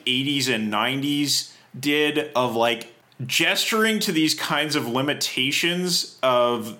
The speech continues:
the sort of, like, Marxist understanding of the world, uh, but then, like, not bothering to really integrate those ideas back into,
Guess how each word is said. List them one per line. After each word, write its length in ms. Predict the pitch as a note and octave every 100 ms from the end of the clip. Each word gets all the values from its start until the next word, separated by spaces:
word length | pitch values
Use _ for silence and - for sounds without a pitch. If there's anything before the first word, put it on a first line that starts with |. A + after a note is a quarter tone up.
| -
the 100 | A#2+
sort 220 | - C3+
of, 120 | B2+
like, 240 | A2+ A2+ B2
Marxist 640 | A#2 A#2+ B2 C3+ - -
understanding 1200 | B2 A#2+ A2+ A2 - A2 A2+ B2+ C3+ C3 C3 B2+ -
of 240 | - -
the 100 | G2+
world, 640 | F#2+ G2+ B2+ D#3 F#3 - - -
uh, 640 | C3 B2 A#2 A2 G#2+ G2+ - - - - C3
but 240 | D3+ D3+ D#3
then, 540 | F3 F3+ F3+ E3+ D3+ - - _ B2+
like, 280 | D3+ D3 D3
not 640 | C#3 C#3 D#3 D#3+ C3 -
bothering 800 | A#2+ C3 D3 D3 D3+ D3 D3 C3
to 140 | D3
really 480 | A#2 G#2+ B2+ D3 C#3 C#3
integrate 720 | A#2 B2 D3+ C#3 D3 D3 D3
those 240 | D3 C#3+ C#3
ideas 640 | C#3 C3 C3+ C3+ C3 A#2+
back 560 | F#2 G#2+ A#2+ B2+ -
into, 920 | B2+ B2+ B2+ C3+ A#2+ B2 A#2+ A2+ -